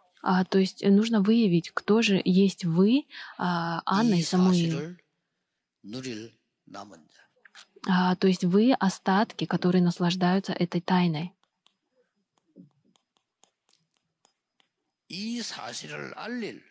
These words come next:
Speaker 2: 순례자.
Speaker 1: А, странники, которые будут, а, говорить об этом.
Speaker 2: 흑암 세력을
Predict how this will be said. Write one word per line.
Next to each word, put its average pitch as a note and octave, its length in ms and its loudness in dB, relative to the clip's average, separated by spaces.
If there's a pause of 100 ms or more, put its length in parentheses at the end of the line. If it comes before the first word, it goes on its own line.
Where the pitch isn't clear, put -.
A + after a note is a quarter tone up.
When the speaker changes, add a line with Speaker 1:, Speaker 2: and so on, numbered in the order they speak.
(500)
Speaker 2:
순례자. - 580 -16 (720)
Speaker 1:
А, F3+ 180 -2
странники, G3+ 600 0
которые F#3 440 0
будут, F#3 440 0
а, F3+ 240 -2
говорить F#3 680 0
об E3+ 160 -2
этом. F#3 340 -6 (340)
Speaker 2:
흑암 C#3 520 -12
세력을 E2 500 -16